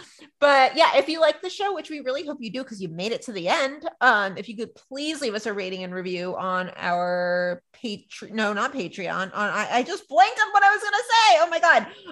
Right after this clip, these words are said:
On, uh, iTunes. There we go. Apple Podcasts or wherever you listen to your podcast. If you could leave us a rating and review, that would be great. I can't believe I just blanked.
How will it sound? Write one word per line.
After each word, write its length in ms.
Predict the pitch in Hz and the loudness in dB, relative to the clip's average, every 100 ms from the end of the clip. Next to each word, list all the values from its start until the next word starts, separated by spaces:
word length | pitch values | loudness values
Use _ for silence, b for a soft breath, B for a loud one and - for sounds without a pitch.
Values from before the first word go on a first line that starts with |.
| - | -2
On, 400 | 330 320 302 294 | 6 8 8 6
uh, 420 | 285 294 269 226 208 _ _ _ - | 2 2 4 2 -4 _ _ _ 2
iTunes. 560 | 320 320 277 214 190 - | 2 2 -4 -8 -10 -2
There 120 | 262 | 0
we 80 | 247 | 0
go. 100 | 208 | 2
Apple 260 | 277 302 381 | 2 4 2
Podcasts 460 | - 330 294 381 | 0 0 -2 -2
or 60 | 277 | -2
wherever 260 | 247 254 | 0 0
you 140 | 277 262 | 0 -6
listen 320 | 240 254 240 | -6 -8 -10
to 480 | 269 226 214 214 208 | -6 -4 -2 -2 -4
your 380 | 220 208 202 190 | -4 0 0 -2
podcast. 480 | 220 196 196 208 190 | -2 -2 0 -2 -2
If 60 | 208 | -6
you 100 | 214 | -12
could 100 | 202 | -10
leave 160 | 226 | -10
us 80 | 226 | -8
a 60 | 220 | -8
rating 260 | 196 196 196 | -8 -8 -8
and 100 | 180 | -10
review, 320 | 180 180 175 | -8 -8 -6
that 180 | 175 - | -4 -4
would 120 | 180 | -8
be 160 | 170 180 | -12 -16
great. 360 | 175 175 180 170 | -12 -8 -6 -8
I 40 | 202 | -10
can't 200 | 269 277 | -12 -10
believe 180 | 226 | -8
I 60 | 277 | -8
just 280 | 247 - _ | -8 -14 _
blanked. 400 | 214 240 233 - | -12 -12 -14 -16